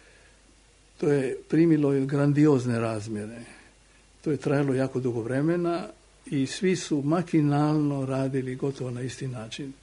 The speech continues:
Bilo je beskrajno nezanimljivo. I u tom momentu da se iz toga ziđe, ja sam pokušao i moji prijatelji na ovaj način kako sam malo prije govorio. Izazvalo je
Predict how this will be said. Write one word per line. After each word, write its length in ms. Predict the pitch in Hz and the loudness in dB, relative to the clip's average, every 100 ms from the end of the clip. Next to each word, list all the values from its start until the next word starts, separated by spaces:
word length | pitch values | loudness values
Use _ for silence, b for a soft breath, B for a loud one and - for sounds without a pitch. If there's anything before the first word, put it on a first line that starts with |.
| b b b | b b b
Bilo 140 | 151 131 | -6 -6
je 80 | |
beskrajno 540 | 123 139 143 - 131 127 | -4 -2 -2 -2 -4 -4
nezanimljivo. 720 | 127 127 127 127 131 127 120 - - b b b b b b b b - | -6 -8 -10 -10 -10 -12 -14 -20 -20 b b b b b b b b -8
I 140 | 175 | -2
u 40 | 135 | 4
tom 180 | 175 | 6
momentu 360 | 160 143 160 143 | 8 8 8 8
da 120 | 135 | 4
se 120 | 131 | 4
iz 100 | 120 | 2
toga 260 | - 139 127 | 6 6 6
ziđe, 600 | 117 135 139 147 175 170 - - - - 269 | 4 4 6 6 4 4 -2 -14 -16 -6 -2
ja 180 | 135 | 0
sam 180 | 131 151 | 2 0
pokušao 600 | 151 139 160 135 165 139 | 0 -2 0 0 0 -2
i 240 | 135 117 113 | -2 -4 -6
moji 220 | 123 113 | -8 -8
prijatelji 640 | 151 147 135 143 135 127 123 - b b b b | -6 -6 -4 -4 -4 -6 -8 -18 b b b b
na 120 | 147 | -2
ovaj 160 | 131 123 | 0 0
način 320 | 120 110 127 | -2 -4 -6
kako 200 | 117 113 | -8 -8
sam 160 | - 107 | -10 -10
malo 180 | 104 104 | -10 -10
prije 140 | 120 | -12
govorio. 520 | 107 104 104 101 - - - - _ b b b b b b b b b _ _ _ - - | -12 -12 -14 -20 -20 -20 -20 -20 _ b b b b b b b b b _ _ _ -16 -8
Izazvalo 600 | 143 135 143 135 131 123 | -4 0 0 2 0 0
je 360 | 117 123 135 | -2 -4 -6